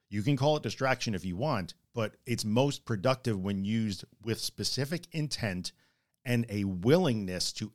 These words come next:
actually feel the things you feel. So the,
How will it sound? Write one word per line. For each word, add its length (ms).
actually 640
feel 500
the 120
things 440
you 120
feel. 440
So 360
the, 440